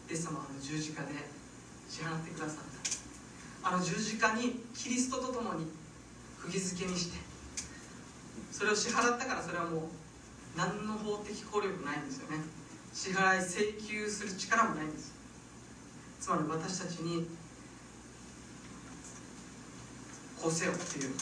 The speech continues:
請求力はなくなったんだと聖書は語っているんですね。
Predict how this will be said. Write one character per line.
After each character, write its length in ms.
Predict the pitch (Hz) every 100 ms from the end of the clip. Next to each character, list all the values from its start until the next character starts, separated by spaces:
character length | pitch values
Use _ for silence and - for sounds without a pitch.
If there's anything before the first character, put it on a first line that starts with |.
| - - - - - - -
請 240 | - - 180
求 200 | 170 160
力 100 | 156 139 127 - - - - - - - - - -
は 220 | 160 160 - - - - - - - - - - - -
な 80 |
く 80 | 160
な 100 | 185
っ 100 | -
た 60 | 262
ん 140 | 320 247
だ 180 | 262 254
と 80 | - - - - - - - - - - - -
聖 160 | - 151
書 100 | 143
は 60 | -
語 60 |
っ 20 | -
て 40 |
い 40 | -
る 40 |
ん 280 | - - -
で 60 |
す 80 | -
ね。 140 | 190